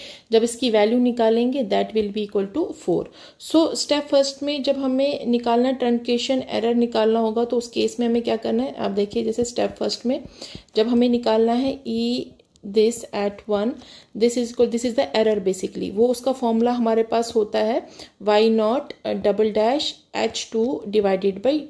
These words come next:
two, so means एच स्क्वायर, then second term will be cube divided by, अ, मतलब third order derivative and then h cube divided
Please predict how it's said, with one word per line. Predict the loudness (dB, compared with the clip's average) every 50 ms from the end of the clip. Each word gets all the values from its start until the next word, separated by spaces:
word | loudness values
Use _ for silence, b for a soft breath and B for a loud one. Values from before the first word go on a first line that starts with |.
| -4 -2
two, | 0 0 0 -2 B B B B B B -2
so | 2 4
means | 4 4 2 2
एच | 0 -2 -2 -2
स्क्वायर, | -4 -8 -10 -4 -2 0 0 0 0 0
then | 0 2 2 0 0 -4 -12 _ -12 -8 -6 -2 -2 -2
second | 0 2 2 0 2 2
term | 2 2 2 2
will | 2 0 0 -2
be | -4 -4 -4 -6 -8 _ _ _ -20 -20 -20 -20 _ _ -6 -2
cube | 0 2 2 2 0 -2 -6 -8 -4 -2
divided | 0 2 2 2 2 2 2 0 -2 -2
by, | -2 -4 -4 -2 0 0 0 -2 B B B B B B B B B -8
अ, | -4 -2 0 0
मतलब | 2 0 0 0 0 0
third | 2 2 4 4
order | 2 2 2 0
derivative | 2 2 2 2 2 2 0 0 -2 -4 -4 -4 -2 -2
and | -2 -2 -2 0
then | 0 0 0 -2 -4 -6 -8 -6
h | -6 -6 -6 -8 -10 -4
cube | 0 0 0 0 0
divided | 0 0 2 0 0 0 -2